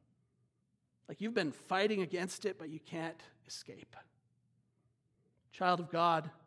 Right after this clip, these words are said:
Jesus has defeated the evil one. And while he still rages for a season, his defeat is sure and his defeat is absolute.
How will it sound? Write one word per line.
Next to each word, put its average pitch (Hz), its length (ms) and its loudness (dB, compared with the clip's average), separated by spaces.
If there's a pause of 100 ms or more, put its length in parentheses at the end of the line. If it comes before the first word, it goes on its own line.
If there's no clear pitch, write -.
(1200)
Jesus 175 600 -2 (100)
has 165 420 0
defeated 151 580 -6 (220)
the - 120 -14
evil 131 220 -10
one. 135 200 -16 (1300)
And 190 80 0
while 220 240 12
he 247 160 4
still 262 480 8 (260)
rages 240 640 6
for 226 220 0
a 196 60 2
season, 170 520 -2 (680)
his 240 200 2
defeat 262 540 6
is 233 360 2 (180)
sure 262 640 10 (480)
and 220 120 4
his 226 220 8
defeat 285 460 6
is 240 260 2
absolute. 233 960 8